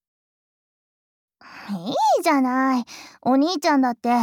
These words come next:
うちにいた時からこっそり飲んでたでしょ？それ、フルーツジュースみたいなものでしょ？ほら、果汁三十パーセントも入ってる。は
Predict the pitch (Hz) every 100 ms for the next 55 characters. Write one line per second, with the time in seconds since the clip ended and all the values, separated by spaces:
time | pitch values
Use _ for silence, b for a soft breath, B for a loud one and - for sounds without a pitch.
0 | 220 196 208 339 370 370 359 370 - -
1 | 233 185 180 - 214 - 453 339 240 508
2 | 622 381 277 226 - 202 247 349 453 523
3 | B B B B B _ _ _ _ _
4 | _ _ _ _ _ _ _ _ _ -
5 | - - - - - 180 175 240 285 226
6 | B B B B 285 277 339 415 415 392
7 | 415 403 277 240 285 302 277 226 202 214
8 | 311 349 294 240 214 233 311 453 480 B
9 | B B _ _ - 185 - 185 302 330
10 | 226 B - 285 285 508 - 370 679 640
11 | - 587 554 539 370 269 269 285 277 277
12 | 247 240 247 214 B